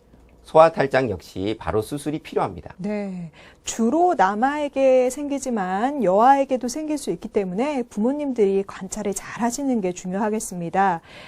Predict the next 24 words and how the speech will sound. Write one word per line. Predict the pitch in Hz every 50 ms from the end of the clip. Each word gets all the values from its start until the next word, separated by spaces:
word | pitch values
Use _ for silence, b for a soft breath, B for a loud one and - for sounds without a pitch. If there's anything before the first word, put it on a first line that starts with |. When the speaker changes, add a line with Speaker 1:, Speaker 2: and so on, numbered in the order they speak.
| B B -
Speaker 2:
연령 | 190 196 202 233 294 330 339 339
시기에 | - - 415 - 453 427 403 403 403 392 381 370 349 339 330
대해서도 | 320 277 247 233 240 240 220 208 214
알아볼게요. | 185 180 196 214 214 - 202 190 - 240 226 202 180 180 190 220 220 180 - B B B B B
많이 | B - - 190 214 269 370 381
생기는 | 440 403 392 381 370 359 339 339 330 285
연령대나 | 208 185 196 220 254 277 277 269 269 240 233 233 233 226
성별이 | 233 - 302 359 370 349 359 339 311 302 285 254
따로 | - 339 392 427 392 240
있나요? | 175 180 180 175 170 175 180 233 311 _ _ _ _ _ _ _ _ _ - -
Speaker 1:
탈장은 | - 190 190 - 185 185 185 185 180 175 180 175 170 143 110 92 -
두 | - - 120
개의 | 131 170 180 180 165 143
연령층에서 | 131 127 131 135 - - 131 131 123 - 127 123
가장 | - - - 101 143 156
많이 | 147 104 117 127
발생하는데요. | 127 107 90 87 - 127 123 107 95 85 78 78 85 95 131 131 - _
바로 | - 151 165 90 90 95 104 104
소아와 | - - 151 151 151 151 151 147 139
노인층에서 | 104 92 98 120 127 131 - 156 143 139 135 - 123 120 120
발생하게 | - - - - 120 113 107 92 87
됩니다. | 85 78 78 - - - - - _ - b b b b b b b b b b -
나이가 | 92 92 117 143 156 165
들면 | 147 143 135 135 135 131 131 131 135 131 131 135